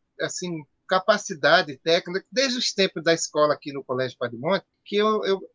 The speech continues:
eu me lançava pra cantar, mesmo desafinado. Eu, é, era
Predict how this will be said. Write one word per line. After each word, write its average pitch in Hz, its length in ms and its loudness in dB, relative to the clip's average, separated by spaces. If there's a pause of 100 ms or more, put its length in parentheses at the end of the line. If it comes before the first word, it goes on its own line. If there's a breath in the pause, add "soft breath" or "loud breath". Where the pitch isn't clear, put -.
(140)
eu 180 320 -8
me 185 120 -4
lançava 196 480 4
pra 185 180 2
cantar, 160 600 4
mesmo 175 220 -4
desafinado. 139 880 -2 (200)
Eu, 185 280 0
é, 190 200 4
era 214 300 4